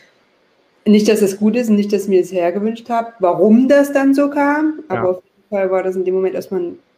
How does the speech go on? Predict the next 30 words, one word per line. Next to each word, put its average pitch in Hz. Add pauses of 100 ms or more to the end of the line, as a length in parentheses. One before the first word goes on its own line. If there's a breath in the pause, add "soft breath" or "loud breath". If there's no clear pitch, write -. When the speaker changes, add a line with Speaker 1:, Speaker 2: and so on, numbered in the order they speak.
(140)
Speaker 1:
für 185
mich 190 (100)
gar 180
nicht 190
so 208
schlecht. 220 (280 soft breath)
Ich -
würde 214
natürlich 220
dann 185
schon 196
gern 180
mal 175
wieder 165
meine 165
Familie 208
sehen 254
irgendwann. 247
Speaker 2:
Mhm. 113 (1200 soft breath)
Speaker 1:
Ansonsten 196
war 185
natürlich 185
erstmal 170
keine 165
Klienten 208
mehr, 185 (840)
äh, 214
im 190
Personal 190
Training 180